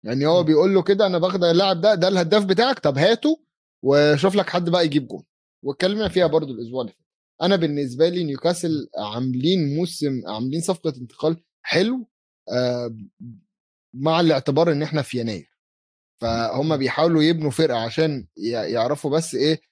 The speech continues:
Speaker 1: ما يهبطوش. وأنا شايف إن في الصيف هيبقى في كلام تاني مع نيوكاسل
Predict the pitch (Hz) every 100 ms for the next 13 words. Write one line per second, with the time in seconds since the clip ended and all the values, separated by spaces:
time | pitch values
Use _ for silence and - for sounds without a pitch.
0 | _ - 131 131 127 131 - 202 285 -
1 | - _ _ 113 123 139 131 147 147 131
2 | 120 113 117 110 - - 190 - 120 107
3 | - - 139 123 135 127 139 123 123 123
4 | 107 123 - 110